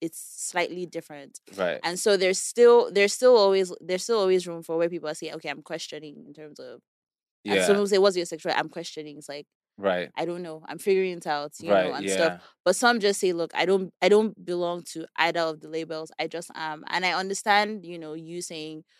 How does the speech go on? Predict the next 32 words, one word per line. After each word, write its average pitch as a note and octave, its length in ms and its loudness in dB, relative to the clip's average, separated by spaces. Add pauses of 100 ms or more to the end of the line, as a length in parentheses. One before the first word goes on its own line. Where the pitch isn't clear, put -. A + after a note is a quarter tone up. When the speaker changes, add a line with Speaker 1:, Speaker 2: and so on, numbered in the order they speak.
(240)
Speaker 1:
you D#3+ 140 2
want F3 340 -2
to D#3 380 -4 (180)
show F3+ 360 4
up D#3 340 2 (180)
as, D3 420 0
you E3+ 80 -8
just G3+ 180 -2
believe E3 300 -4
in, D#3 120 -12
like, D3+ 220 -12 (560)
connection D#3+ 800 -8
and, D3+ 360 -8
you A3 100 0
know, G#3 80 -2
'cause A3 140 -2
at, G3 200 4
at, F#3+ 220 0
at F3+ 120 0
the F3+ 60 -16
same B3 260 -4
time, E3 260 -6
yes, F3 200 -6
I D#3+ 60 -2
believe F3 300 -6
that, D3+ 320 -4
you E3 120 -14
know, D3+ 140 -14
people F#3 300 -8
are D3 260 -4 (260)
attracted D#3 600 -10
to D#3 280 -14